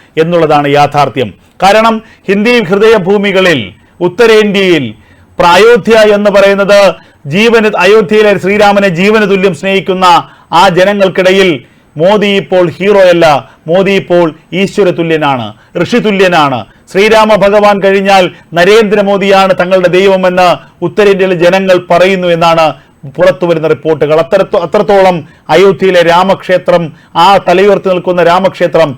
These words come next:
അവരെ അഭിമാന പുളകിതരാക്കുന്നു. ആ രാമക്ഷേത്രം എന്ന വാക്കു പാലിച്ച നരേന്ദ്രമോദി അവർക്ക് ഈശ്വര തുല്യൻ തന്നെയാണ്. ആ നരേന്ദ്രമോദിയോട് എതിർക്കാൻ ഇനി ഏത് രാഷ്ട്രീയ തന്ത്രമാണ് കോൺഗ്രസും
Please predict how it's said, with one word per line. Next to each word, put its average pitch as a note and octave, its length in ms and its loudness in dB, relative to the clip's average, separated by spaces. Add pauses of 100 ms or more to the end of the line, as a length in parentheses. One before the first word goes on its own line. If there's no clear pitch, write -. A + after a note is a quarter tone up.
(220)
അവരെ E3 440 0
അഭിമാന F3 520 -2
പുളകിതരാക്കുന്നു. D3 920 -4 (300)
ആ G#3 220 2
രാമക്ഷേത്രം G#3+ 800 0
എന്ന G3 340 0 (260)
വാക്കു G3 360 0
പാലിച്ച F#3 420 0
നരേന്ദ്രമോദി F3+ 880 0 (200)
അവർക്ക് F3 380 -2
ഈശ്വര F#3+ 340 -2
തുല്യൻ E3+ 440 -4
തന്നെയാണ്. C#3 460 -2 (300)
ആ F#3 180 2
നരേന്ദ്രമോദിയോട് G3+ 1500 0 (140)
എതിർക്കാൻ G3 640 0 (200)
ഇനി G3 180 -4
ഏത് G3 480 0
രാഷ്ട്രീയ G3+ 680 0 (300)
തന്ത്രമാണ് F#3+ 580 0
കോൺഗ്രസും F3 720 -2